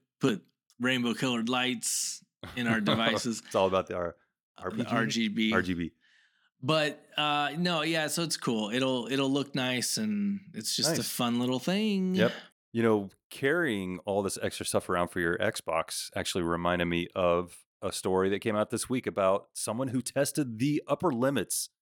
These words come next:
Speaker 2: potentially, of how much you can carry in the game.
Speaker 1: How much over encumbrance?
Speaker 2: Encumbrance.
Speaker 1: <laughs>
Speaker 2: Don't
Speaker 1: Oh,
Speaker 2: you ever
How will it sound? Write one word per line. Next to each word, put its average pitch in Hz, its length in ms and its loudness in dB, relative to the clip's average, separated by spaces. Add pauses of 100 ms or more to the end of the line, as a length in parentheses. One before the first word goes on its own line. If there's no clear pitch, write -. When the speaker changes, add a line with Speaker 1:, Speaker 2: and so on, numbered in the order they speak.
(680)
Speaker 2:
potentially, 92 600 2
of 101 200 4
how 117 180 2
much 104 500 0 (240)
you - 100 -6
can 107 160 -4
carry 143 300 2
in 85 60 0
the 82 80 -6
game. 80 300 -6 (160)
Speaker 1:
How 151 120 0
much 156 320 0
over 151 340 0
encumbrance? 147 960 -2
Speaker 2:
Encumbrance. 104 680 2
Speaker 1:
<laughs> - 0 -
Speaker 2:
Don't 180 580 0
Speaker 1:
Oh, 151 160 2
Speaker 2:
you - 80 4
ever - 20 4